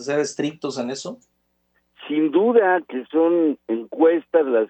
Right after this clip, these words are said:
Speaker 2: que el movimiento hace, pero reitero, se hacen en tiempos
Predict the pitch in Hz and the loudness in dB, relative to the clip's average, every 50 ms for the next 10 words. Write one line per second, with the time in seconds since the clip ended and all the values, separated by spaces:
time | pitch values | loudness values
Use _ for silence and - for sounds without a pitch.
0 | - - - 107 107 104 104 101 98 95 95 80 - 98 107 110 107 113 117 117 | -4 -6 -2 0 0 2 2 2 0 0 -2 -2 -2 -2 -2 -2 -2 -2 -2 0
1 | 120 117 127 143 143 131 - 160 165 165 170 165 - 156 170 190 220 254 _ _ | 0 0 0 0 -2 0 0 2 2 4 2 0 0 0 0 0 0 -4 _ _
2 | _ _ _ _ _ _ _ 131 135 139 143 143 127 123 143 135 123 - - 185 | _ _ _ _ _ _ _ 2 4 4 4 2 2 2 0 0 0 0 2 2
3 | 233 262 262 247 208 135 - - 147 135 143 147 - 196 220 226 381 151 131 117 | 4 4 4 2 2 0 0 0 0 2 2 2 2 2 2 2 2 0 0 -2
4 | - - 131 135 135 120 - 156 165 151 - | -2 0 0 0 0 -2 -2 -2 -2 -2 -2